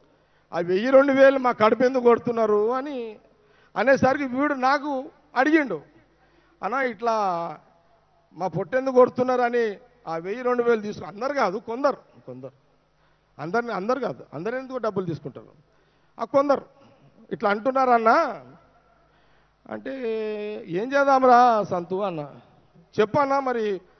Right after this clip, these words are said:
అటాక్ చేయమంటావా పోలీసోళ్ళని?" అని అన్నాడు. పోలీసోళ్ళని ఎంతసేపు రా అటాక్ చేస్తుడు?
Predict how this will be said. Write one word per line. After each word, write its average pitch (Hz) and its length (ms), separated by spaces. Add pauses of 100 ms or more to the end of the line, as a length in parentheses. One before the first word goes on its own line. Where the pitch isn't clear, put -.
అటాక్ 262 360
చేయమంటావా 254 460
పోలీసోళ్ళని?" 214 880
అని 190 180
అన్నాడు. 160 280 (1600)
పోలీసోళ్ళని 247 720
ఎంతసేపు 226 420
రా 226 100
అటాక్ 208 300
చేస్తుడు? 180 460